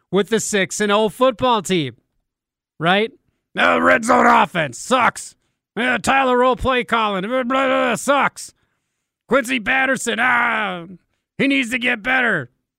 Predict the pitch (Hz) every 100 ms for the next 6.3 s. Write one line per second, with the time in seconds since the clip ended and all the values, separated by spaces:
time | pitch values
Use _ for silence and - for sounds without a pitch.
0 | _ _ _ _ _ _ _ _ _ _
1 | _ - - 202 233 175 180 208 220 175
2 | 156 131 131 156 233 233 226 185 185 180
3 | 156 170 185 190 190 165 - 175 - 165
4 | 143 160 170 160 156 139 175 185 143 143
5 | 170 156 143 180 196 180 180 - 151 156
6 | 143 135